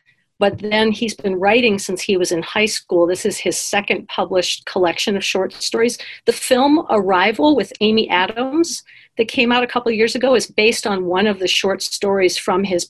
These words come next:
previous collection. Um, and so it, he, most of his stories are a li-, they're all interesting thought experiments, um, around, that lead to questions around, like,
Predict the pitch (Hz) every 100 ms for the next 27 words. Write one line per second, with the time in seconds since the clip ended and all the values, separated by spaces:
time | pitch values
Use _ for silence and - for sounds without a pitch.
0 | - - 247 226 196 165 - - 160 143
1 | - - - - - - - - - 202
2 | 196 190 185 190 _ _ _ _ 226 226
3 | 226 220 - 226 - - - 254 254 247
4 | - _ _ _ _ 240 233 240 285 -
5 | 254 247 214 - 208 202 196 190 - -
6 | 190 185 180 175 170 175 _ _ _ _
7 | _ _ _ - 233 196 190 190 202 226
8 | 247 - - 226 - 254 262 302 - 233
9 | 240 - 247 240 202 - 180 180 180 -
10 | - 165 160 156 160 - - - _ -
11 | 190 180 175 170 170 - - 190 180 185
12 | 180 185 185 185 - 202 - 196 190 202
13 | 202 - - 208 - 196 175 - 196 180
14 | 170 160 165 170 165 165 156 -